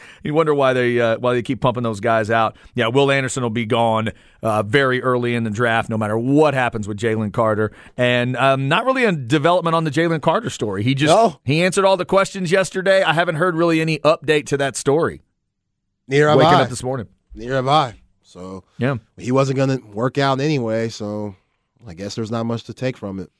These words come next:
Speaker 1: Yeah, there were definitely enough freaks to show off,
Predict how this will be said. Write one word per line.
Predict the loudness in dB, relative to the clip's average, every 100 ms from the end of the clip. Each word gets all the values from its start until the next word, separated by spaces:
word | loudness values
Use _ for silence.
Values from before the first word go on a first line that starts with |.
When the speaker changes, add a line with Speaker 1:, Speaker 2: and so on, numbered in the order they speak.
| _
Speaker 1:
Yeah, | 0 0 0
there | 0
were | 2 2
definitely | 2 0 0 0
enough | 0
freaks | 0 -2 -2
to | -2
show | 0 2 2
off, | 0 -2 -8